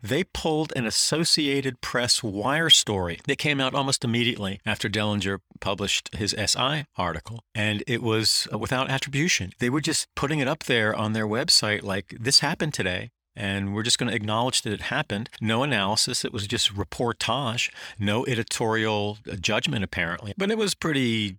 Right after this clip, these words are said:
down the middle, and it was just vanilla. "Okay, we covered it. Check. On to the next story." Are you serious? Are you serious?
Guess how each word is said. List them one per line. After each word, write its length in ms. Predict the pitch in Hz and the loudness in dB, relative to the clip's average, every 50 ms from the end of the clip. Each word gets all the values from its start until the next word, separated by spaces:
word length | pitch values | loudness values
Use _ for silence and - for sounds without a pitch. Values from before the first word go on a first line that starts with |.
| - _ | -8 _
down 260 | - 117 107 101 101 | -2 0 0 2 0
the 60 | 98 | 0
middle, 460 | 92 90 90 87 87 113 156 190 190 156 | 0 0 0 0 0 -2 -2 -4 -4 -4
and 180 | 117 98 98 | -2 -2 -2
it 60 | 107 | -2
was 260 | 120 104 95 - - - | -2 0 0 0 0 -2
just 300 | - 110 - - - 98 | -2 -4 -4 -4 -4 -4
vanilla. 500 | 98 95 90 92 90 92 104 123 - - | -4 -2 0 0 0 0 0 -2 -2 -2
"Okay, 460 | 156 160 180 180 - - 117 101 117 | -2 -2 -2 -2 -2 -2 -2 -2 -2
we 160 | 131 135 143 | -2 -4 -6
covered 320 | - - 120 117 120 131 143 | -2 0 0 0 2 0 -2
it. 140 | - - - | -2 0 0
Check. 340 | - - 127 143 - - - - | 2 2 2 0 -2 -6 -8 -2
On 160 | 117 113 120 | -2 0 0
to 60 | 131 | 0
the 100 | 127 139 | 0 0
next 220 | 135 135 - - - | 0 0 2 2 2
story." 360 | - 147 185 208 165 117 - | 2 2 0 0 0 0 0
Are 80 | - 143 | 0 0
you 120 | 156 156 | 2 2
serious? 600 | - - - 151 156 180 214 233 247 226 - - - _ - | 2 2 4 2 2 2 2 2 2 2 0 -2 -4 _ -4
Are 60 | 139 | -2
you 80 | 143 120 | 0 2
serious? 580 | - - 160 156 160 151 110 90 82 - - | 2 4 4 4 2 2 2 0 -2 -6 -10